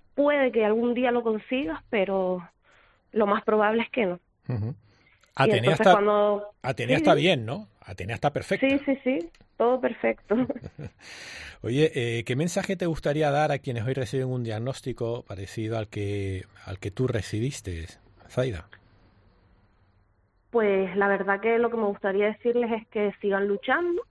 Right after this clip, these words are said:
Speaker 1: que no se desanimen, que es un tratamiento muy esperanzador, la verdad, y que, mira, a mí a día de hoy me ha devuelto a la vida en las mismas condiciones prácticamente que tenía antes de todo esto,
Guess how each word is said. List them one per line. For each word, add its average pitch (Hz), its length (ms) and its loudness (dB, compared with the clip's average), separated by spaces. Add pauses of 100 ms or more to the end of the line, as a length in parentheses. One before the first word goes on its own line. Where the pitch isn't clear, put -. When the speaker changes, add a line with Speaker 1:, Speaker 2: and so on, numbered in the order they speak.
(500)
Speaker 1:
que 208 140 -2
no 185 180 0
se 214 100 -2
desanimen, 208 560 0 (1000)
que 214 180 2
es 202 60 0
un 220 160 0
tratamiento 208 1080 0 (140)
muy 214 340 0
esperanzador, 202 800 -2
la 240 140 -2
verdad, 185 300 -4
y 285 100 -6
que, 208 160 -6
mira, 190 240 -2
a 180 40 -2
mí 190 200 2
a 196 60 2
día 202 180 2
de 196 140 2
hoy 254 160 0 (540)
me 226 120 0
ha 226 80 4
devuelto 220 400 2
a 220 60 4
la 214 140 4
vida 339 300 2 (280)
en 220 300 2
las 208 120 0
mismas 254 300 2
condiciones 247 520 2
prácticamente 233 640 -2
que 214 120 0
tenía 214 340 2
antes 220 260 -2
de 202 120 0
todo 208 260 2
esto, 311 340 -4